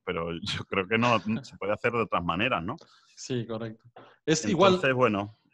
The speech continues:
Speaker 1: eh, como decía eso, yo creo que ahí, bueno, pues mira, yo, eso sí, yo lo hago con pasión. Que, que luego pueda estar nervioso, que no sé qué, bueno, pero que por lo menos se note la pasión, porque,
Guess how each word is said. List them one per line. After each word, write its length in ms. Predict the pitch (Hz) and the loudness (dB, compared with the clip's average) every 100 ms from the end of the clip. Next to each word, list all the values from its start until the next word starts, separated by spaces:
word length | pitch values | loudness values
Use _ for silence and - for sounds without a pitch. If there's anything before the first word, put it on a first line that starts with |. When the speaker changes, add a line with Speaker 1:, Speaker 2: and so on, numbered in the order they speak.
| - _ _ _ _ _ 110 | -20 _ _ _ _ _ -4
Speaker 1:
eh, 420 | 107 104 101 - | -2 0 -2 -4
como 220 | 110 104 | -4 -2
decía 340 | 98 - 120 120 | -2 -4 -2 -2
eso, 200 | 131 117 | -2 -2
yo 180 | 117 113 | -2 0
creo 160 | 127 | 0
que 140 | 139 131 | 4 4
ahí, 360 | 117 139 143 | 6 4 2
bueno, 400 | 123 120 117 120 - | 2 0 0 -4 -4
pues 160 | 101 92 | -4 -2
mira, 420 | 117 98 98 - _ _ _ _ _ | 0 2 0 -4 _ _ _ _ _
yo, 260 | 98 120 - | -2 0 2
eso 260 | 127 - 127 | 0 0 0
sí, 320 | 135 101 78 - 110 | 0 -2 -4 -6 2
yo 140 | 143 | 4
lo 140 | 156 160 | 6 6
hago 160 | 160 | 4
con 180 | 147 120 | 2 4
pasión. 580 | 110 - 117 95 80 - _ _ | 4 2 0 0 -2 -10 _ _
Que, 200 | 104 101 | -6 -4
que 160 | - 110 | -2 2
luego 320 | 135 160 - | 2 2 2
pueda 200 | 160 151 | 4 4
estar 200 | 151 147 | 2 2
nervioso, 600 | 135 107 110 117 - 95 | 2 2 4 4 2 -2
que 80 | 101 | -2
no 100 | 101 | -2
sé 140 | 101 | -2
qué, 100 | 120 | 0
bueno, 240 | 107 113 | 2 0
pero 160 | 90 90 | 0 0
que 100 | 92 | 2
por 140 | 101 | 2
lo 100 | 90 | 2
menos 240 | 92 113 120 | 2 2 4
se 80 | 135 | 4
note 220 | 143 113 | 4 4
la 140 | 95 | 4
pasión, 380 | 80 80 117 107 | 2 0 0 -2
porque, 500 | - 85 90 85 80 | -2 -6 -4 -2 -4